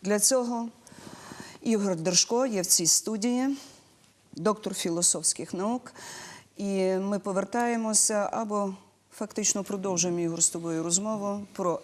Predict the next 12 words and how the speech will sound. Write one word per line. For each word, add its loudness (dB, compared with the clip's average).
циркуляри, 2
які -6
привели -4
до -6
того, -2
що 2
українська 2
мова 0
стала 2
розмінною 2
такою -6
картою -2